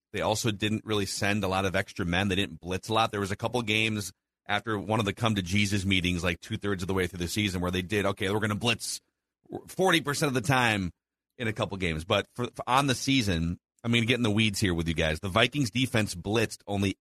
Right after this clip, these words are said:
eighteen percent of the time. The Giants led the league at a forty percent blitz rate.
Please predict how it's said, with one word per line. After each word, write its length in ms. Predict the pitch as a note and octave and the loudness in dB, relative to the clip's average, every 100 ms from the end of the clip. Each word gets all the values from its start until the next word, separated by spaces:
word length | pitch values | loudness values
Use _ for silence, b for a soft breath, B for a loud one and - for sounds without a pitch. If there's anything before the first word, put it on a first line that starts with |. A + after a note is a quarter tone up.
| A#2+ | -2
eighteen 580 | B2+ - - C3+ C3+ | -2 -4 -4 0 0
percent 500 | B2+ A2+ - A2+ A2 | 0 -2 2 2 2
of 140 | G#2 E2 | 0 -2
the 60 | |
time. 400 | E2+ F2 D2+ A1+ - _ _ _ _ _ _ - | -2 -2 -2 -4 -12 _ _ _ _ _ _ -12
The 60 | |
Giants 640 | G#2 F#2 B2 D3+ D#3+ C#3 - | -6 0 4 6 4 0 0
led 180 | A#2+ G#2+ | 0 2
the 80 | |
league 520 | G2+ G#2 A#2+ F#2 D#2+ D#2 _ _ - | 0 4 2 2 -2 -8 _ _ -6
at 120 | G2+ | -2
a 60 | F#2+ | -2
forty 540 | - - D3 D#3 D3 | -4 -2 2 4 4
percent 480 | - B2 - A2 - | 0 -4 0 -2 -2
blitz 320 | G2 G2 - | -4 -4 -4
rate. 240 | D2+ C2 | -6 -6